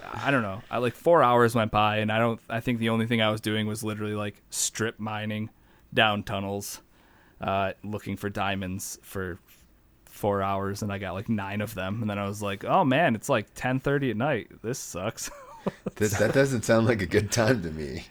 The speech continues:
Speaker 1: It, well, that's what I just don't understand. Like, I'm not having a bad time,
Speaker 2: Right.
Speaker 1: uh, 'cause the
Speaker 2: 'Cause you're in
Speaker 1: time's
Speaker 2: party
Speaker 1: going by
Speaker 2: chat.
Speaker 1: so fast. But
Speaker 2: Yeah.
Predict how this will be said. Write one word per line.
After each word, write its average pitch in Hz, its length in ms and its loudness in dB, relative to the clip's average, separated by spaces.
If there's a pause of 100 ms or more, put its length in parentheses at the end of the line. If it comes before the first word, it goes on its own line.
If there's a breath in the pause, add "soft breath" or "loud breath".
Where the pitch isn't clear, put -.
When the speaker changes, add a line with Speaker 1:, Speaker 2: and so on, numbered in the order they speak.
(280 loud breath)
Speaker 1:
It, 120 160 -2
well, 170 220 4
that's 175 300 2
what - 120 -2
I 170 120 6
just 226 160 -4
don't 220 100 0
understand. 202 460 -2
Like, 156 160 0
I'm 143 120 2
not 170 200 4
having 165 260 2
a 127 80 2
bad 127 400 4
time, 127 640 -2 (120)
Speaker 2:
Right. 95 180 4
Speaker 1:
uh, 87 280 2 (220)
'cause 113 160 -2
the 110 80 -4
Speaker 2:
'Cause 98 100 0
you're 107 100 6
in 104 40 4
Speaker 1:
time's 120 120 2
Speaker 2:
party - 160 6
Speaker 1:
going 113 180 4
by 123 180 4
Speaker 2:
chat. 80 100 0
Speaker 1:
so 143 200 0
fast. 110 840 -4
But 110 140 -2
Speaker 2:
Yeah. 82 320 -2